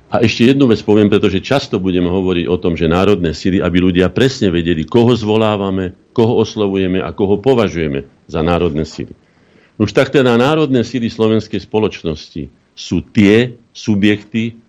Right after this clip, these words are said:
jednotlivci, skupiny, občianske združenia, inštitúcie, politické subjekty, skrátka akékoľvek subjekty, ktoré jednoznačne a jasne uprednostňujú, uprednostňujú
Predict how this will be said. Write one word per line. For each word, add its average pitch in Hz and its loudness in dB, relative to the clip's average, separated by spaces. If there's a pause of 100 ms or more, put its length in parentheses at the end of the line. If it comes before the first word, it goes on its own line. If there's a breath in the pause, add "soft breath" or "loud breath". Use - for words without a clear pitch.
(140)
jednotlivci, 101 -4
skupiny, 101 -2
občianske 95 -2
združenia, 87 0
inštitúcie, 87 -2 (240 loud breath)
politické 113 2
subjekty, 87 -4
skrátka - -2
akékoľvek 113 0
subjekty, 92 -10 (1000 soft breath)
ktoré 113 4
jednoznačne 127 0 (160)
a 98 -2
jasne 120 -2
uprednostňujú, 104 -6
uprednostňujú 113 -2